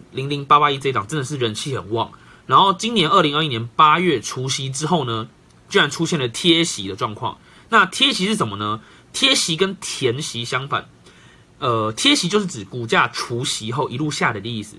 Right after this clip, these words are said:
那填息就是填满的意思。所以听起来理论上填息应该是看起来比较乐观的嘛，对不对？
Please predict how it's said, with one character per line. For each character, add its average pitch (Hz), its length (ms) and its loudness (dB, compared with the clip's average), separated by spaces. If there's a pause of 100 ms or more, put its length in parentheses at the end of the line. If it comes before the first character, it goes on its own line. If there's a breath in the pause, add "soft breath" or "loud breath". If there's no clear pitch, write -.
那 165 100 -2
填 151 240 -2
息 139 160 -8
就 151 80 -4
是 151 160 -6
填 123 260 -6
满 113 240 -4
的 90 60 -18
意 98 140 -12
思。 - 180 -18 (340 loud breath)
所 277 100 0
以 - 40 -4
听 285 200 0
起 - 140 -2
来 107 240 -2 (300)
理 135 120 -8
论 175 120 2
上 190 140 0
填 143 260 2
息 175 180 -4
应 151 80 -6
该 156 140 0
是 156 60 -8
看 123 180 -6
起 101 100 -12
来 90 120 -10
比 92 120 -12
较 104 420 0
乐 156 180 6
观 113 180 0
的 107 60 -6
嘛， 90 180 -14
对 110 80 -8
不 107 60 -6
对？ 110 180 -2